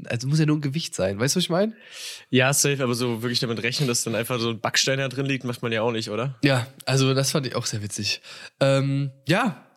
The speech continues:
Speaker 1: ja, ja, komm hier, Jakob, Jakob, wir haben lang, glaub ich, mal wieder eine, eine, wie nennt man das denn, so eine, naja, halt eine richtige Frage.
Speaker 2: Ah ja. Mhm.
Speaker 1: Wo wollen wir, wollen wir das mal, einfach mal ohne Übergang, zack, cut.
Speaker 2: Erörter, erörter, ja, bitte.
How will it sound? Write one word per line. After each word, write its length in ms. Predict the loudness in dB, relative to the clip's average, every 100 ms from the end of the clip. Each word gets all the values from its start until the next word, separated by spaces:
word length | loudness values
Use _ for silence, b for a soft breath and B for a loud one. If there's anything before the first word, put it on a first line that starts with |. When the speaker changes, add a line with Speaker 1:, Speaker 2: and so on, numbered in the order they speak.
| 0
Speaker 1:
ja, 200 | 2 2 2
ja, 140 | 2 2
komm 180 | 2
hier, 220 | 4 2 2
Jakob, 340 | 0 0 -2
Jakob, 320 | 0 2 2
wir 80 | 2
haben 100 | 2
lang, 320 | 2 2 2
glaub 160 | 2 2
ich, 80 | 2
mal 100 | 2
wieder 140 | 4
eine, 220 | 4 4 2 0
eine, 120 | -4 -6 _ _ _ _ -12 -2
wie 120 | 2
nennt 160 | 2 2
man 100 | -2
das 140 | -2
denn, 160 | -2 -4
so 100 | -4
eine, 140 | -6 -8 _ _
naja, 340 | -6 -4 -4 -2
halt 140 | -2
eine 160 | 0 2
richtige 240 | 2 2
Frage. 520 | 0 0 0 0 -4 -8 _ _ _ _ _ -4
Speaker 2:
Ah 140 | 2 4
ja. 240 | 4 0 -6
Mhm. 320 | -2 0 0 -2 _ _ 0
Speaker 1:
Wo 100 | 4
wollen 280 | 4 4 2
wir, 160 | 0
wollen 100 | 0
wir 80 | 0
das 140 | 2 2
mal, 280 | 0 0 -2
einfach 180 | -2 0
mal 180 | 0 0
ohne 220 | 2 2
Übergang, 440 | 4 2 2 0 0
zack, 340 | 0 -2 -6 -16 _ _
cut. 200 | 0 4
Speaker 2:
Erörter, 400 | 6 6 4 0 -4
erörter, 420 | -2 -2 -2 -4
ja, 160 | -6 -6
bitte. 280 | -6 -6